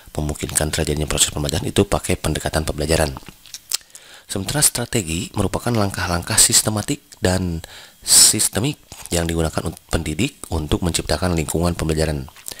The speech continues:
yang memungkinkan terjadinya proses pembelajaran sama untuk mereka. Jadi bedanya kalau strategi itu ada langkah-langkahnya, langkah-langkah sistematiknya dan sistemik. Kalau ini cara pandang pendidiknya gitu, pendekatan itu ya. Kalau metode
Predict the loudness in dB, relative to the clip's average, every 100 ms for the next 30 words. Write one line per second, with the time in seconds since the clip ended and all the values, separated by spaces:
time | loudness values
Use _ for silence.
0 | -14 -14 -6 0 0 0 0 0 2 0
1 | -2 0 0 0 0 0 0 0 0 0
2 | 0 0 -2 -6 -20 -16 -14 -4 -2 -2
3 | -2 -4 -4 -2 0 -2 -4 -20 -10 -10
4 | -10 -20 -8 -2 0 0 4 4 4 4
5 | 2 2 0 0 2 4 2 0 0 0
6 | -2 0 0 0 -2 -2 0 -2 -2 0
7 | 2 4 4 2 -2 -2 0 2 2 -2
8 | -2 0 4 6 6 4 0 0 -8 -20
9 | _ -20 -20 -20 -18 -10 -12 -12 -20 -20
10 | -10 -8 -4 -2 -2 -2 -2 -2 -2 -4
11 | -6 0 0 0 -6 -6 -4 -4 -4 -2
12 | -2 0 -2 -2 -8 -10 -8 -10 -16 -2
13 | 4 4 4 2 2 0